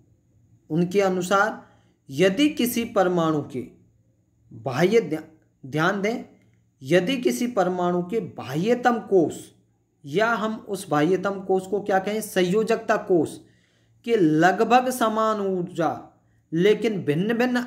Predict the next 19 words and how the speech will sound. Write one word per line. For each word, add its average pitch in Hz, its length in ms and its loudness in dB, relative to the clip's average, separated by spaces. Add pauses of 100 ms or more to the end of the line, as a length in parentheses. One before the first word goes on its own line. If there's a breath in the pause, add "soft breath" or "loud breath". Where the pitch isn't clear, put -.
आकृति 180 580 0
वाले 165 340 2
कक्षक 180 640 -4 (440 soft breath)
परस्पर 196 560 0
मिश्रित 190 520 -2
होकर 160 340 -2
एकदम 160 500 -2
समान 196 600 0 (500 soft breath)
आकृति 220 1000 -4
और 185 340 -4
ऊर्जा 190 400 0
वाले 156 380 0 (200)
उतनी 208 360 -2
ही 247 260 4
संख्या 254 440 0
में 247 120 0
नए 226 280 2
कक्षक 196 440 -4
बनाएं 160 400 -2